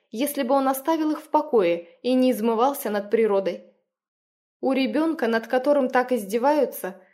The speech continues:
никогда не разовьётся здоровый организм, ибо его кости и кровеносная система будут насквозь отравлены.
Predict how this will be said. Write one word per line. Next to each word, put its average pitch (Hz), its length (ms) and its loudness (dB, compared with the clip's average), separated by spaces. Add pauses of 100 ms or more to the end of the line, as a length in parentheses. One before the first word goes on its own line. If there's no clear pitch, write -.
(120)
никогда 269 600 0
не 240 140 0
разовьётся 226 640 0
здоровый 247 460 4
организм, 208 720 0 (340)
ибо 254 220 2
его 269 240 4
кости 269 500 -2
и 226 60 0
кровеносная 233 600 0
система 294 500 -2
будут 254 320 -4
насквозь 247 580 0
отравлены. 202 720 -4